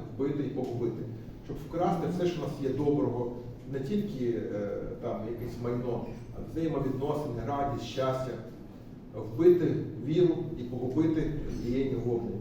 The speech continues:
Це його ціль, це все, чим займається кожен день. І тому ніяке горе, е, е, крадіжки, хвороби,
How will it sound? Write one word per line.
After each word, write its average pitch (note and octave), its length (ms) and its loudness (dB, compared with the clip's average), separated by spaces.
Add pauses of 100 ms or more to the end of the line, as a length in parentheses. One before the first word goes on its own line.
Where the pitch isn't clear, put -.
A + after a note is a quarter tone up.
(140)
Це D#3+ 120 0
його - 220 2
ціль, - 320 0
це - 120 -4 (200)
все, D#3+ 240 0
чим - 80 -4 (120)
займається D3+ 480 0 (500)
кожен D3 260 0 (120)
день. A#2 220 2 (720)
І C3+ 40 -6
тому F3+ 540 6 (320)
ніяке F3 560 2 (280)
горе, E3 440 6 (500)
е, A#2 220 -2 (1160)
е, G#2 180 -4 (840)
крадіжки, D3+ 760 2 (680)
хвороби, E3+ 560 10